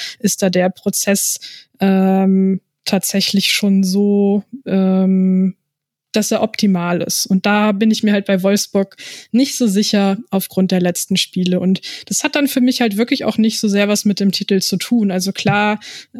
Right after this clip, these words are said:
ist Wolfsburg gewohnt, diese Meisterschaft zu gewinnen. Ähm, aber selbst wenn sie die jetzt noch gewonnen hätten, wären für mich diese Fragen immer noch da.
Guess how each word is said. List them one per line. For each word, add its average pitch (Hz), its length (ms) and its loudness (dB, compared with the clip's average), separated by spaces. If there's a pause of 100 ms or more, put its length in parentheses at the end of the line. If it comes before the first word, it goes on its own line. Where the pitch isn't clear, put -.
(120)
ist - 180 -2
Wolfsburg 220 400 0
gewohnt, 214 460 0
diese 196 180 0
Meisterschaft 214 720 0
zu - 140 -2
gewinnen. 233 560 0
Ähm, 202 460 2 (540)
aber 202 200 0
selbst 220 540 -2
wenn 208 260 0
sie 240 140 -2
die 214 80 -2
jetzt 214 200 0
noch 202 140 -4
gewonnen 208 380 2
hätten, 214 300 0
wären 196 200 2
für 202 160 -2
mich 208 240 2
diese 196 220 0
Fragen 190 440 0
immer 180 180 2
noch 180 200 -2
da. 175 320 -2